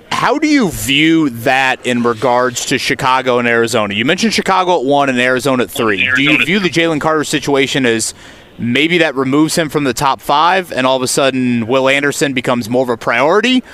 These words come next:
so maybe Chicago and Arizona won't want to trade back?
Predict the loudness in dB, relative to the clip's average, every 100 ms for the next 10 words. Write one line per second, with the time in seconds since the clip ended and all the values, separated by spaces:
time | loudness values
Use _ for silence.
0 | -14 -2 0 2 0 0 -2 0 -2 0
1 | 0 0 0 0 0 -2 0 0 -2 -6
2 | -2 0 0 0 0 2 0 0